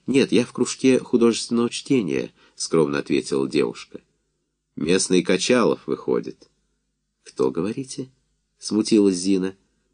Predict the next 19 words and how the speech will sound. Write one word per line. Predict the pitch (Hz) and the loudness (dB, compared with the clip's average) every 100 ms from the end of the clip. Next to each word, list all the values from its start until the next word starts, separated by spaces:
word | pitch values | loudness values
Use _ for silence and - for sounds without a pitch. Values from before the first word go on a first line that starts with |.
| _ _ | _ _
Веня | - 64 92 123 107 | -6 2 4 4 4
с | - | 0
трагическим | - 82 90 117 - - 80 | 2 2 4 0 -2 -2 0
выражением | 71 73 71 127 143 123 101 | 2 0 2 2 4 2 2
прочел, | 90 80 - 123 | 0 -2 2 2
раскатисто | 101 87 - 123 123 113 - | 2 0 -2 -2 -2 -4 -4
произнося | - 80 76 76 - 104 | 0 2 2 -2 -2 -2
букву | 90 85 - 90 87 | -2 -2 0 0 0
«Р». | 82 73 - _ _ _ _ _ _ _ _ _ | -2 -4 -6 _ _ _ _ _ _ _ _ _
«Вечер | - 62 87 120 - 104 95 78 | -6 0 2 2 0 0 0 0
над | 78 98 90 - - | -2 -2 -6 -20 -4
Альгамброй, | 80 80 76 107 131 110 95 95 95 95 - _ _ _ _ _ - | -2 0 0 0 0 -2 -2 2 2 0 -4 _ _ _ _ _ -10
дремлет | 67 69 78 98 92 87 - | -4 0 2 2 2 -2 -4
вся | - 85 | -2 0
натура, | 82 80 - 80 87 76 - _ _ _ - | 0 -2 0 0 0 -2 -10 _ _ _ -8
тихо | - 104 - 90 | 0 2 2 -2
в | |
замке | 78 85 92 87 73 | 0 0 0 -4 -6
Памбра | 69 - 110 120 107 98 95 98 | -6 -2 -2 0 -2 -2 -2 -4